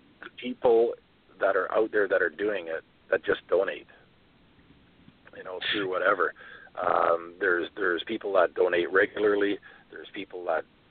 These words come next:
donate sporadically. There's people that have done one-time donations, and all of those, all of those, uh, funds go directly to, um,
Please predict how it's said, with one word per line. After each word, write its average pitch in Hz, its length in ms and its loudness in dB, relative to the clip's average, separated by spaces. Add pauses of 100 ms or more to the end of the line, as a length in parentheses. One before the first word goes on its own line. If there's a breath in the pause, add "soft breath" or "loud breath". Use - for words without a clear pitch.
(140)
donate 87 360 -6
sporadically. 98 560 2
There's 85 200 -2
people 95 240 -14
that 95 120 6
have 87 100 0
done 92 220 2
one-time 98 420 -2
donations, 87 480 -6 (100)
and 80 120 -6 (160)
all 127 260 4
of 113 60 0
those, 104 280 4 (300)
all 120 180 4
of 135 60 4
those, 98 340 0 (480)
uh, 92 60 -2 (180)
funds 87 480 -4
go 87 200 -10 (100)
directly 104 720 -4 (680 loud breath)
to, 95 220 -18 (760)
um, 87 440 -4